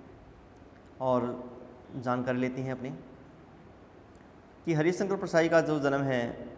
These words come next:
सन उन्नीस सौ बाईस में मध्य प्रदेश के होशंगाबाद ज़िले में, के जमानी गांव में हुआ।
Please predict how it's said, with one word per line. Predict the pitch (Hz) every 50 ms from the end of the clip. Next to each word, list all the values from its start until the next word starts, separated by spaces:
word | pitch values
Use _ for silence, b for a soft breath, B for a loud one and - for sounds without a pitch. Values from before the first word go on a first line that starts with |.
| - -
सन | - - 147 139
उन्नीस | 139 143 147 143
सौ | 156
बाईस | 127 127 127 131 - -
में | 131 117 107 107 110 - - - - - - - - - - - - - - - - - - - 135
मध्य | 139 143 143 180 190
प्रदेश | 185 180 156 160 165 160 165
के | -
होशंगाबाद | 160 123 165 - - 143 139 139 143 143 143 135
ज़िले | 135 135 131 131
में, | 127 127 127
के | 123 - - 127 135 135 131 127 131 131 - 135
जमानी | 123 127 127 127 123 123 127 120
गांव | 120 117 117
में | 117 107
हुआ। | 104 98 98 95